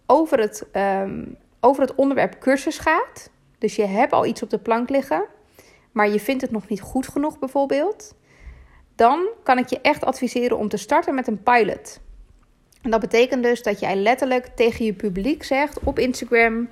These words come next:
weer vanuit die lanceerenergie, "Jongens, ik heb een super tof idee. Het is de eerste keer dat ik het ga geven. En daarom wil ik een x aantal mensen de kans geven om aan deze pilot-editie mee te doen.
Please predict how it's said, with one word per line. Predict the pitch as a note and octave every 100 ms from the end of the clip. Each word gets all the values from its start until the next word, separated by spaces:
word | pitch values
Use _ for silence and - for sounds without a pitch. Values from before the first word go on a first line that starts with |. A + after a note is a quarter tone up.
| - - - - - - - _ -
weer | G#3 B3+ D4+
vanuit | D4+ C#4
die | B3+
lanceerenergie, | A#3+ A3+ A#3 G#3+ G3+ G3+ G3+ G3+ G3
"Jongens, | A#3 C4 -
ik | -
heb | G#3 G#3+
een | G3+
super | - D#4+ E4+
tof | E4 C#4+
idee. | C4 G3+ G3 G3 G#3+ G#3 -
Het | G3+ G#3
is | G3
de | -
eerste | - C#4+ D4+ C#4+
keer | C4
dat | A#3
ik | A3
het | A3+
ga | -
geven. | G#3+ G#3+ G3 F#3+ F#3 G3+ -
En | G#3+ G3+
daarom | G3 A#3 D4 C4+
wil | G#3 G#3+
ik | C4+ -
een | F3+ - C4
x | -
aantal | - C4 C4
mensen | A3 G#3 B3 - E4 G#4 G#4+
de | G#3
kans | G3+ B3 C#4+ -
geven | B3 B3 A#3+ A3+ A#3 A#3 - _ -
om | A#3 B3 C#4 -
aan | A#3 A3+
deze | A3 A#3
pilot-editie | - A3+ C4 C4+ - F3+ F#3 -
mee | F#3+ F#3+
te | -
doen. | - -